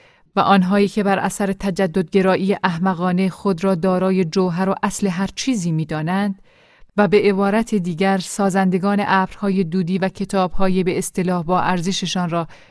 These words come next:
به حال خود بگذارید. اجازه ندهید تحت عناوین جایزه‌های ادبی که ارزش بسیاری از آنها مورد شک و تردید است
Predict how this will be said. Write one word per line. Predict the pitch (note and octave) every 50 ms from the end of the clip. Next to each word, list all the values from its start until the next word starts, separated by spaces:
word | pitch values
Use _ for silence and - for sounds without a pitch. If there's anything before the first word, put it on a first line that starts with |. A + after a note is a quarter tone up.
| -
به | G3+ G#3
حال | F3+ F#3 F#3 E3+ D#3+
خود | D#3+ - - G3+ D3+ -
بگذارید. | E3 D#3 - - - - C#3 D3 - - - _ - - _ _ _ _ _ _ _ _ _ _ _ _ _ _ _ _ _ _ _ _ _ _ _ _ _ _ _ _ _ -
اجازه | G#3+ F3+ - G#3 G3+ F#3+ F3 A3 G#3+
ندهید | G#3+ G#3+ G3+ G3 F#3+ E3 F3+ G3 F#3 -
تحت | - G#3 G3+ F#3 - G#3+
عناوین | - F#3+ G3 G3 F#3+ F3+ E3 G3+ G3+ G3+ G3 E3
جایزه‌های | G3+ G3 F#3+ F#3 F#3 E3 F#3 F#3+ F3+ G3 G3 F#3+ F#3
ادبی | - F3 F#3 D#3+ F#3 F3+ E3 F#3+ F3+
که | - - -
ارزش | - F#3 F3 D#3+ G3 F#3 - G#3
بسیاری | E3+ E3 G3 F#3+ - - A#3 A#3+ A#3+ A3 G3+
از | F3+ F3+ E3+ F3
آنها | F3 E3 E3 F3+ G3
مورد | F3+ F3+ F3 F3 F3 D#3+ E3+
شک | - - F#3 E3+ - -
و | E3
تردید | - F#3 F3 E3 D#3 E3 D#3+ D#3
است | E3+ F3 E3+ D#3+ - - _